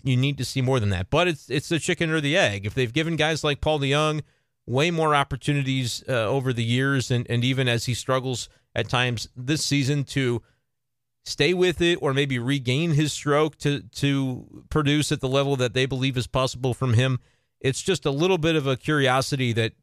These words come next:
Carlson has not been extended the same chance. But I think they have to get into predicting and projecting a little bit what a guy's gonna look like. And if you look at the batted ball data,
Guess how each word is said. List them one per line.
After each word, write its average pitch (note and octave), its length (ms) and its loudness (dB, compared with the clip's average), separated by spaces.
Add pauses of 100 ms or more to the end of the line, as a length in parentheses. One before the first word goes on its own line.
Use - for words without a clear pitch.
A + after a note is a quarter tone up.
(140)
Carlson C#3 420 2
has A#2 140 0
not B2 260 2
been B2+ 160 2
extended A#2+ 520 -2
the A2 60 -2
same A#2 280 0
chance. A2+ 320 0 (420)
But C#3+ 340 2
I C3 120 2
think E3 340 -2
they C#3 180 2
have D3 220 0
to E3+ 100 0
get D#3 140 2
into D#3 300 0
predicting D3+ 720 0
and B2+ 140 0
projecting C#3 640 0
a C3 60 2
little C3+ 220 0
bit B2 180 0
what B2 140 0
a B2 60 2
guy's B2 240 0
gonna A2+ 180 0
look A#2 200 -2
like. A2+ 240 2
And A#2 120 0
if G#2+ 80 -4
you C3+ 80 -2
look D#3+ 140 -2
at C#3+ 80 -4
the C#3 60 -2
batted C3 320 0
ball B2 180 0
data, A#2+ 300 0